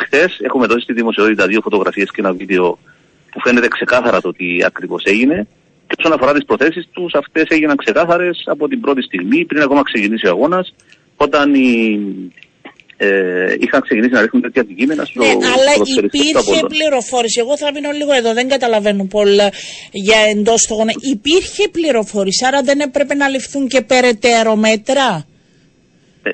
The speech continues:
Speaker 1: τι εννοείται περαιτέρω μέτρα, για να είμαστε
Speaker 2: Για να,
Speaker 1: πιο
Speaker 2: να
Speaker 1: σωστοί.
Speaker 2: ρωτη-, ναι, ναι, ναι, βεβαίως. Κάποιοι για να κάνουν αυτά τα επεισόδια, σημαίνει μπήκαν στο σ-, στο στάδιο έχοντας μαζί τους,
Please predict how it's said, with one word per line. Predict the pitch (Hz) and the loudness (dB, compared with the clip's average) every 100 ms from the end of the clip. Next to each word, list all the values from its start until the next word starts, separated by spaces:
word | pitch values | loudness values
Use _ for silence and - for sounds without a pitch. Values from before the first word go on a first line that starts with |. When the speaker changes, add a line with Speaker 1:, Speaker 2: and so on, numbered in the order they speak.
| - | -4
Speaker 1:
τι | 123 | 0
εννοείται | 147 110 92 | 2 2 2
περαιτέρω | 92 90 87 87 | 2 2 0 -2
μέτρα, | 90 - 113 113 | -4 0 2 4
για | 101 | 2
να | 98 101 | 2 2
είμαστε | 117 - 107 | 0 -2 -2
Speaker 2:
Για | 95 233 294 | -2 0 0
να, | 311 | 2
Speaker 1:
πιο | 311 | 0
Speaker 2:
να | 302 | 2
Speaker 1:
σωστοί. | 320 | 2
Speaker 2:
ρωτη-, | 330 302 311 | 2 0 -4
ναι, | 370 466 440 | -4 -4 -4
ναι, | 440 392 392 | -6 -4 -4
ναι, | 320 311 | -2 -2
βεβαίως. | 302 220 - | 0 -2 -4
Κάποιοι | - 285 330 - 311 | -4 -4 -4 -8 -4
για | 302 | -2
να | 277 | -2
κάνουν | 233 262 294 285 | -4 -4 -2 -2
αυτά | 240 - 262 254 | -4 -4 -2 0
τα | 269 | 0
επεισόδια, | 240 - 233 214 214 269 | -2 -4 -2 -2 -4 -4
σημαίνει | 320 311 330 294 | -2 -2 -2 -2
μπήκαν | 320 311 302 | -2 0 0
στο | 285 - 240 | -2 0 0
σ-, | 220 - - _ | 0 -4 -8 _
στο | - - - 226 | -10 -8 -2 0
στάδιο | - 269 262 349 349 | 0 0 0 2 0
έχοντας | 320 359 339 311 | 0 -2 -2 -2
μαζί | 269 240 302 | -2 -2 -4
τους, | 330 359 - - | -4 -2 -2 -6